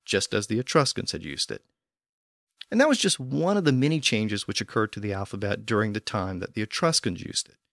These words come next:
And I'll discuss those changes in much more detail in the alphabet series, which I'll be releasing soon.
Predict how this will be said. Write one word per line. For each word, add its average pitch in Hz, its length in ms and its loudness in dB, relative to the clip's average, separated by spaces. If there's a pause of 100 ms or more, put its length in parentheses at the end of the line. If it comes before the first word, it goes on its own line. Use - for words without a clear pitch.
(460)
And 123 140 4
I'll 165 120 8
discuss 147 380 4
those 123 180 4
changes 113 460 2
in 101 260 0
much 131 280 4
more 117 160 4
detail 113 520 2
in 92 80 -4
the 98 120 -2
alphabet 101 420 -4
series, 92 400 -2
which - 180 -6
I'll 90 120 -2
be 85 120 -2
releasing 90 460 -4
soon. - 400 2